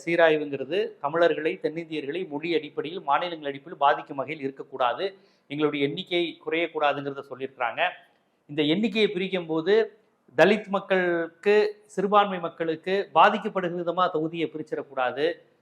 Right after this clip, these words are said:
உம், குறிப்பிட்ட சமூகத்தினர் பாதிக்கப்படக்கூடாது. இது கவனம் தேவை. விடுதலை சிறுத்தைகளும் இதை எழுப்பியிருக்கிறாங்க, பல்வேறு கட்சிகளும் இதை எழுப்பியிருக்கிறாங்க. ஏன்னா, இந்த குறை, இந்த ம-, நாடு, இந்த தொகுதி மறுசீராய்வு பண்ணும்போது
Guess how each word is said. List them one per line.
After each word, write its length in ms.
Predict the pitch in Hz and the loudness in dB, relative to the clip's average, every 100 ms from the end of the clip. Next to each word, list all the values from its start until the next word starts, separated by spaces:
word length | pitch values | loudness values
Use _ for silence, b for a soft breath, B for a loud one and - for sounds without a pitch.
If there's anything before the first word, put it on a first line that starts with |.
| _ _ | _ _
உம், 440 | 151 151 143 143 | -12 -8 -6 -6
குறிப்பிட்ட 400 | 143 226 226 233 | -2 -2 0 2
சமூகத்தினர் 560 | 220 185 190 190 185 156 | 2 2 0 -2 -2 2
பாதிக்கப்படக்கூடாது. 800 | 156 170 160 143 139 139 131 131 | 2 0 -4 -4 -4 0 0 0
இது 200 | 147 175 | 0 2
கவனம் 340 | 170 175 165 - | 4 4 0 0
தேவை. 260 | 139 123 | 0 0
விடுதலை 220 | 151 175 180 | -6 -8 -10
சிறுத்தைகளும் 380 | 180 180 180 | -8 -6 -6
இதை 180 | 175 156 | -2 -4
எழுப்பியிருக்கிறாங்க, 560 | 160 160 156 156 214 220 | -4 -6 -2 -2 -2 -2
பல்வேறு 320 | 175 180 180 | -2 -2 -4
கட்சிகளும் 260 | 170 - 175 | -6 -8 -10
இதை 160 | 160 143 | -10 -10
எழுப்பியிருக்கிறாங்க. 520 | 143 135 123 123 170 | -12 -6 -4 -2 2
ஏன்னா, 160 | 202 - - b _ | 2 0 -8 b _
இந்த 380 | 175 214 214 202 | -6 2 2 2
குறை, 340 | 202 220 185 | 2 4 4
இந்த 180 | 156 147 | 0 -2
ம-, 240 | 143 147 | -2 -8
நாடு, 300 | 147 165 196 | 4 8 8
இந்த 160 | 170 160 | 6 2
தொகுதி 560 | 156 - 220 247 247 226 | 0 2 2 4 2 2
மறுசீராய்வு 720 | 185 208 208 208 196 180 165 | 2 0 -2 2 2 2 0
பண்ணும்போது 600 | 156 156 143 131 135 196 | -2 -4 -4 -4 0 -2